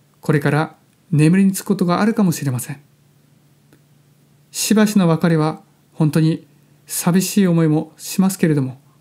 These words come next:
しかし必ずヨブの子供たちが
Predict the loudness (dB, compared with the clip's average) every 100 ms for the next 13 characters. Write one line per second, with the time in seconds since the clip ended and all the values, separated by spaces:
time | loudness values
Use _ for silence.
0 | _ _ _ -20 -8 -6 -6 -4 0 2
1 | 0 -2 -4 -8 _ _ _ _ _ _
2 | _ -4 0 2 0 0 0 0 0 0
3 | 0 -2 -4